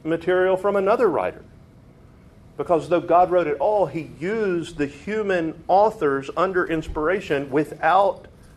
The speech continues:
without superseding their own humanity. It's divine and human.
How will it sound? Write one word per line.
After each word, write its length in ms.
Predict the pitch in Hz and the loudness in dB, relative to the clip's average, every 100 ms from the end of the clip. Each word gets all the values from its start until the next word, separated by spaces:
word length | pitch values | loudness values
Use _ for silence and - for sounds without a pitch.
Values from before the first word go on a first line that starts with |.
| - - - - - - - - - - - - - - - - | -20 -20 -20 -20 -20 -20 -20 -20 -20 -20 -20 -20 -20 -20 -20 -4
without 580 | 156 160 175 180 180 - - - - - - - | -2 0 2 2 0 -4 -20 -20 -20 -20 -20 -20
superseding 1000 | - 214 175 170 - - 202 180 160 139 | -10 -8 0 0 0 -6 -4 -2 -2 0
their 360 | 156 156 - | 0 0 0
own 600 | 170 208 190 165 165 165 165 - - - - - - | 0 2 2 0 -4 -8 -16 -20 -20 -20 -20 -20 -4
humanity. 560 | 185 196 240 147 - - - - - - - | 0 2 0 -2 -8 -20 -20 -20 -20 -20 -6
It's 180 | 156 156 | -6 -4
divine 380 | - 160 151 143 | -4 -2 -2 -2
and 140 | 127 | -4
human. 320 | 151 120 78 | -4 -4 -8